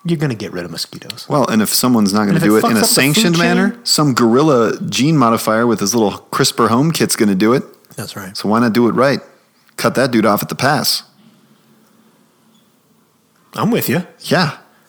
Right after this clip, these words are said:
Speaker 1: Summing up, biological synthetics.
Speaker 2: While you're at it, make a banana that doesn't turn brown after forty-five minutes.
Speaker 1: You just eat, if you got the red banana or the apple banana, you'd have, your mind would be blown.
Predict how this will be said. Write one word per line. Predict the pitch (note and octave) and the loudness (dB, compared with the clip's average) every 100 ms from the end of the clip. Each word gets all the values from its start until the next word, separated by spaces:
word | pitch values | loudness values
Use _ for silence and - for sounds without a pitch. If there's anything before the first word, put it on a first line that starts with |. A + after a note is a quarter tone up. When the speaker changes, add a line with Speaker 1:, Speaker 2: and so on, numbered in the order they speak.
| _ _ - - - _ _ | _ _ -20 -20 -20 _ _
Speaker 1:
Summing | - E3+ D#3 D3 | -6 -2 0 0
up, | C3+ - C3+ | -2 -4 -2
biological | C3+ C3 B2+ B2+ B2 C3 | -2 0 0 -2 -4 -4
synthetics. | A2+ - A#2 B2+ C#3+ | -4 -4 -4 -2 2
Speaker 2:
While | E3 | 4
you're | D#3+ | 4
at | F3 | 2
it, | - | 2
make | A#2 D3 | 2 0
a | C3 | 2
banana | A#2 A2+ D3 B2+ | 2 4 4 2
that | G2+ | 2
doesn't | G#2 A#2 A2 | 2 2 2
turn | A#2+ G2+ | 2 2
brown | G#2+ B2 B2 | 2 2 2
after | G2+ F#2+ | 0 -4
forty-five | - G#2+ F#2 G2+ F#2+ G2 | -2 0 2 0 2 2
minutes. | G2 F2+ - - | 2 0 -4 -8
Speaker 1:
You | |
just | - B2 - - | -12 -10 -10 -12
eat, | F#3+ C3+ - | -14 -12 -14
if | - | -12
you | G#2+ | -10
got | B2+ - | -8 -8
the | C#3 | -4
red | A2+ B2+ | -4 -4
banana | B2+ C3 C#3 D3+ D#3 | -4 -4 -2 -2 -2
or | A2 | -4
the | G2+ F#2+ G#2 | -4 -6 -6
apple | B2+ D3 | -6 -6
banana, | C#3 D3 D3+ E3 | -4 -2 -2 -2
you'd | D3 A#2+ C3 | -4 -8 -12
have, | C3 B2 A2+ | -12 -12 -12
your | A#2 | -16
mind | A2+ A2+ B2 | -10 -8 -4
would | C#3 C3 | -4 -4
be | C#3+ | -6
blown. | B2 C#3+ E3 | -4 -4 -4